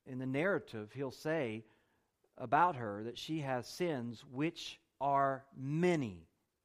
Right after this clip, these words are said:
he says. And yet, he chooses to accentuate the positive.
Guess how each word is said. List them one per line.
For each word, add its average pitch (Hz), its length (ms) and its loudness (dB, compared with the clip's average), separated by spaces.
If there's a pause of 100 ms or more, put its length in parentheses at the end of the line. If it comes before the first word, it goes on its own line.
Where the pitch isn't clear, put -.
he 107 100 -14
says. - 180 -20 (3000)
And 127 100 -8
yet, 156 280 -2 (1800)
he 143 100 -6
chooses 120 480 -6
to 127 160 -6
accentuate 110 640 -6
the - 80 -20
positive. - 460 -8